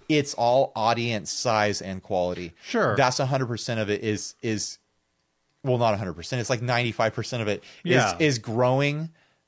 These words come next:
Speaker 1: the audience that the manufacturer wants to market to.
Speaker 2: Mm-hmm.
Speaker 1: And that is the backbreaking work with this stuff. Like, it's,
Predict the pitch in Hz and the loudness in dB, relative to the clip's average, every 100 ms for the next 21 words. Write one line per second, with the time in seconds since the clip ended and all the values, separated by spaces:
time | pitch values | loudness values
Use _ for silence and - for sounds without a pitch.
0 | _ 113 127 107 117 117 101 95 92 - | _ -2 0 2 2 2 0 -2 -4 -8
1 | - - _ _ _ _ 104 110 104 101 | -10 -14 _ _ _ _ -4 2 4 4
2 | - - - 107 101 107 98 92 92 92 | 2 -12 -20 -16 -6 -4 -2 -2 -4 -8
3 | 104 104 101 - 107 117 104 95 95 110 | -6 -6 -4 0 0 0 -6 -6 -6 -8
4 | 110 101 98 107 147 - 185 185 214 220 | -6 -2 -2 -2 -6 -6 -2 -2 -2 -6
5 | 131 107 113 147 _ - 127 117 113 113 | -10 -8 -8 -10 _ -2 0 0 0 4
6 | 120 117 123 107 - 98 101 92 - 95 | 4 2 -2 -2 -6 -2 0 0 -4 -8
7 | 95 92 95 101 101 - 92 - 95 82 | -6 -8 -8 -8 -12 -10 -10 -6 -4 -4
8 | - 98 113 120 - | -4 -4 -2 -4 -6